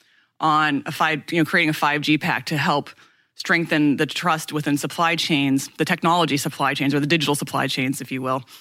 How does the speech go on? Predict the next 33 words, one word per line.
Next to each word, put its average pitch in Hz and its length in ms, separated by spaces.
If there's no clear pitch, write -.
and 190 80
ensuring 175 360
that 156 140
the, 147 220
the 175 80
technologies 151 640
building 151 340
into 151 160
those, 147 240
the 147 80
digital 143 240
supply 170 340
chains 160 320
are 143 120
from 143 220
trusted 139 320
co-, - 120
countries. 113 480
And 147 100
so, 170 100
you 151 80
know, 151 60
the 147 60
focus 165 260
for 151 120
that 180 220
is 170 100
to 143 160
reach 151 180
out 151 120
to, 151 140
you 147 220
know, 139 60